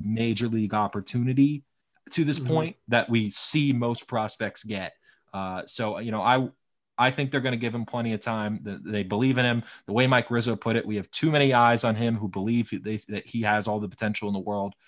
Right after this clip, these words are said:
Speaker 1: uh, to not give him a full shot." So, uh, I think that's something that Nationals fans,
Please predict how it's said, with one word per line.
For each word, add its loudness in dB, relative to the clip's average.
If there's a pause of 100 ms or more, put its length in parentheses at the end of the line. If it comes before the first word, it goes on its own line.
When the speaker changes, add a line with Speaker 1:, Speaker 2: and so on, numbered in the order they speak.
(180)
Speaker 1:
uh, -4
to -8
not 0
give -4
him -4
a -6
full -8
shot." -6
So, -6 (300)
uh, -6
I -8
think -6
that's 0
something -4
that -6
Nationals -6
fans, -6